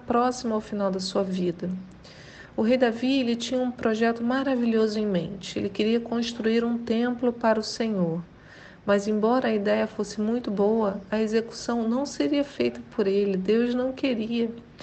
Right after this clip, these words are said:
A gente aprendeu isso no capítulo dezessete de primeiro Crônicas, que o, o rei fala com, o rei Davi, né, fala com o profeta Natã, e o profeta Natã dá maior apoio: "Isso mesmo, vai construir a casa de Deus."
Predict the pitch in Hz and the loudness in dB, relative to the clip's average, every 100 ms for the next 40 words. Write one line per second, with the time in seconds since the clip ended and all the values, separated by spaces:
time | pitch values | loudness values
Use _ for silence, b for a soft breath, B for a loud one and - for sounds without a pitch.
0 | B B - 202 202 220 240 240 247 226 | B B -4 0 0 0 0 2 2 4
1 | 214 220 233 - 247 247 240 233 - - | 4 4 0 -2 0 0 0 -4 -12 -4
2 | 220 220 233 233 226 208 214 226 226 - | -2 0 -2 -2 -2 0 0 0 0 0
3 | - 208 - 185 196 196 190 - 190 202 | 0 0 -6 -4 0 2 0 -2 0 2
4 | 208 185 185 - - B B B - - | 0 -2 -4 -8 -12 B B B -20 -4
5 | 202 202 202 185 208 196 190 190 185 185 | 2 4 4 4 2 2 2 4 2 0
6 | - 190 185 185 202 220 - 185 202 202 | -2 0 2 4 2 2 0 2 2 2
7 | 196 180 180 170 170 170 170 - 190 190 | -2 0 0 0 -4 -6 -10 -8 0 2
8 | 190 185 175 220 240 214 - 196 196 190 | 4 4 2 0 0 -2 -2 -2 0 -2
9 | 185 190 - 190 185 180 170 - 220 254 | 0 -2 0 -2 0 -2 -2 -4 -2 -2
10 | B B B - 202 185 190 220 208 233 | B B B -2 2 2 0 -4 -2 0
11 | 233 208 214 240 233 226 208 262 262 208 | 0 -2 0 0 0 0 0 0 -2 0
12 | 233 247 254 - 247 240 269 277 262 233 | 2 2 -2 -4 -2 0 0 0 -2 -2
13 | 220 233 240 233 - 233 233 226 226 214 | -2 -2 -4 -6 -2 -4 -2 -2 -2 -4
14 | 202 185 226 247 247 240 233 - | -4 -2 0 2 2 0 -4 -10